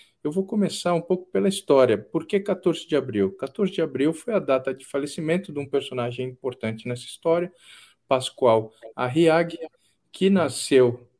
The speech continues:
na França em mil oitocentos e dezenove, divisa, é,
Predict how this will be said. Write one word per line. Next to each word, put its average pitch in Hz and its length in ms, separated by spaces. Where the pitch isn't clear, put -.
na 165 140
França 131 720
em 123 80
mil 160 280
oitocentos 131 500
e 120 120
dezenove, 151 640
divisa, 123 840
é, 107 560